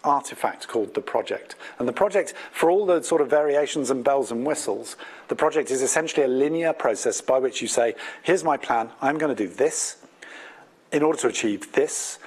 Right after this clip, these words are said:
And if I achieve this, which I will find out by monitoring and evaluating results, I will be able to attribute that change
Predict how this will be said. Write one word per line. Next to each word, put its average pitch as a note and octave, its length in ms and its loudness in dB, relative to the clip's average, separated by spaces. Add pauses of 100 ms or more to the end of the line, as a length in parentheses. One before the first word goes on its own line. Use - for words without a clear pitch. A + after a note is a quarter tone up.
(220)
And C#3 140 0
if - 80 -2
I B2+ 120 4
achieve G3+ 360 0
this, - 400 0
which A#2 140 -2
I A2+ 80 4
will G#2+ 100 -2
find A#2+ 240 0
out C3 160 2
by G#2+ 120 -2
monitoring B2+ 540 0
and G2+ 80 -2
evaluating A2+ 600 -2
results, A#2 420 0 (240)
I B2+ 100 0
will B2+ 80 4
be B2+ 100 2
able C3 120 0
to B2+ 120 0
attribute A#2 400 -2
that G#2 180 -4
change B2 480 -4